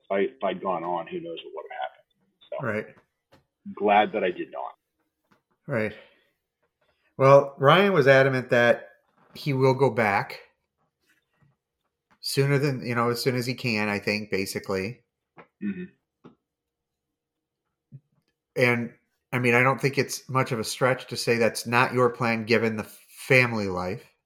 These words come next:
Speaker 1: Nope. Nope. I'm good. It's
Speaker 2: Not that
Speaker 1: not
Speaker 2: you're
Speaker 1: off
Speaker 2: done.
Speaker 1: the li-, right. It's not off the list forever. And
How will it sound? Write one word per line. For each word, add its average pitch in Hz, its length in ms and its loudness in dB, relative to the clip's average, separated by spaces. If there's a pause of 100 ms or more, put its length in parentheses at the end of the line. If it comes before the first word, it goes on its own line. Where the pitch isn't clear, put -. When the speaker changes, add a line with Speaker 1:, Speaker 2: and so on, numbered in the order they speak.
(420)
Speaker 1:
Nope. 117 520 2 (800)
Nope. 92 440 -4 (480)
I'm 104 100 -10
good. 78 200 -6 (140)
It's 135 80 -2
Speaker 2:
Not 139 140 4
that 135 80 4
Speaker 1:
not 135 100 6
Speaker 2:
you're 139 80 8
Speaker 1:
off 139 60 6
Speaker 2:
done. 127 340 4
Speaker 1:
the 110 100 0
li-, 95 300 -6 (460)
right. 113 240 0
It's - 140 -18
not 107 120 2
off 160 220 4
the 143 60 4
list 117 300 4 (960)
forever. 101 640 0 (1000)
And 104 440 -2